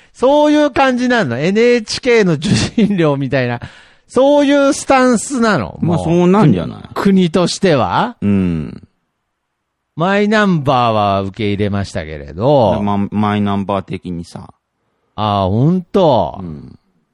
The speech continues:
Speaker 2: そうしたいでしょ。管理側からする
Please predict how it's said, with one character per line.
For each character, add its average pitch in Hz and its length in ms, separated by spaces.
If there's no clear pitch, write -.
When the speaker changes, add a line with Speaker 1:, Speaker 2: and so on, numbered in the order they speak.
Speaker 2:
そ 208 300
う 202 40
し - 160
た 269 140
い 95 100
で 71 120
し - 120
ょ。 - 220
管 90 360
理 87 160
側 80 280
か 76 120
ら 78 80
す - 140
る - 140